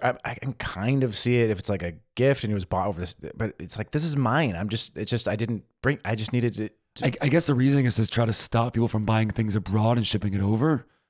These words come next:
Speaker 1: But the, oddly enough, I can go to the States and fill an entire suitcase with brand new items and never be stopped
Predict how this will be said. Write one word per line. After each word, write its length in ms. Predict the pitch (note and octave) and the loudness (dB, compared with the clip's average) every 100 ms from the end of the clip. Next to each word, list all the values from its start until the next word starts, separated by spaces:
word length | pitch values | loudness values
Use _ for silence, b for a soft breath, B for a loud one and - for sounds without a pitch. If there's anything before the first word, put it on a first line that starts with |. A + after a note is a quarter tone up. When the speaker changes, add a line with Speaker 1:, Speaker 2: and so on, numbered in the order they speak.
| _ _ _ _ | _ _ _ _
Speaker 1:
But 120 | D3+ - | -4 -4
the, 60 | - | -2
oddly 220 | D3+ E3+ | 0 2
enough, 380 | C#3 A2+ D3 - _ _ _ _ _ _ _ _ _ _ _ _ - | 2 2 0 -2 _ _ _ _ _ _ _ _ _ _ _ _ -8
I 100 | C3+ | -6
can 120 | C3+ | -2
go 100 | D3 | 0
to 60 | D#3 | 0
the 80 | B2 | 0
States 520 | - G#2 A2 - - _ _ _ _ _ _ | 0 0 0 -4 -8 _ _ _ _ _ _
and 180 | C3 A#2+ | -4 -4
fill 240 | - C3 C3 | 0 0 2
an 60 | |
entire 420 | A2+ - A2+ A#2+ | 0 -2 0 2
suitcase 720 | A#2+ C3+ A#2+ G2 F#2 - - - _ _ _ - | 2 0 0 -2 -4 -6 -8 -12 _ _ _ -8
with 200 | G#2 G#2+ | -6 -2
brand 380 | B2+ A#2+ A#2+ A#2+ | 2 2 2 2
new 160 | A#2+ G2+ | 2 2
items 460 | G2+ A#2 C#3+ B2+ B B - | 2 2 2 -2 B B -4
and 200 | A#2 A#2+ | 0 4
never 220 | A#2 A2+ | 4 4
be 120 | A2 | 0
stopped 420 | G2+ G#2+ G2 - | 0 0 0 -4